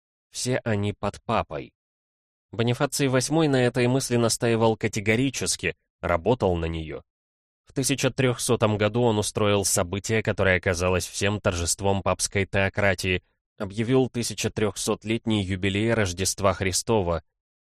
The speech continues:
Уже тогда любили праздновать юбилеи и продляли их, и повторяли. Очень мало нового под луной.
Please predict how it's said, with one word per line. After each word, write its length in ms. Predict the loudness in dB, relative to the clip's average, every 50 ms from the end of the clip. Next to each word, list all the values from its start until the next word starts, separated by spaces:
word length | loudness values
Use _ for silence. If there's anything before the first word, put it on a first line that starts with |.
| _ _
Уже 200 | -6 -4 -4 -2
тогда 440 | -2 -2 -2 -2 0 2 2 4 4
любили 320 | 2 0 0 -2 0 0
праздновать 580 | -2 -2 0 0 0 2 2 2 2 0 0 -2
юбилеи 720 | -4 -4 -2 -2 -2 -2 -2 -2 -2 -2 0 -2 -2 -4 _ -10
и 180 | -8 -6 -6 -6
продляли 680 | -4 0 0 0 0 -2 -4 -2 -2 0 0 0 0
их, 280 | 0 0 0 -2 -6 _ _ _ _ _ -12
и 120 | -10 -10
повторяли. 800 | -8 -6 -6 -8 -6 -2 0 2 2 4 4 4 4 2 0 -4 _ _ _ _ _ _ _ _ _ _ _ _ _
Очень 280 | -6 -4 -2 0 2 4
мало 340 | 4 6 6 6 6 6 4
нового 460 | 4 2 2 2 2 0 0 -2 -2
под 180 | -2 -2 -2
луной. 480 | 0 0 0 2 2 0 -2 -2 -4 -10